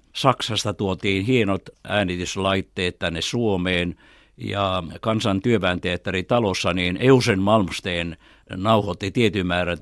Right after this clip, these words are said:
tuon ajan schlagereita. Ja Eusen Malmsteen lauloi ykkösotolla niin hienosti, että mitään parantamista ei tarvittu.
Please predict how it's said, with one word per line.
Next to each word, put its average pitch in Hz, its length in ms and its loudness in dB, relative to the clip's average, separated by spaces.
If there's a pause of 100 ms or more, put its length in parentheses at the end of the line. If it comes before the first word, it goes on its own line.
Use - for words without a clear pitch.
tuon 98 200 -2
ajan 85 360 -2 (140)
schlagereita. 87 880 -2 (380)
Ja 82 120 -8 (100)
Eusen 101 360 -2
Malmsteen 87 760 -4 (340)
lauloi 98 480 2 (100)
ykkösotolla 104 800 -2
niin 131 240 4
hienosti, 90 720 -2
että - 200 -8
mitään 104 340 -2
parantamista 82 640 -4
ei 80 120 -6
tarvittu. 76 680 -10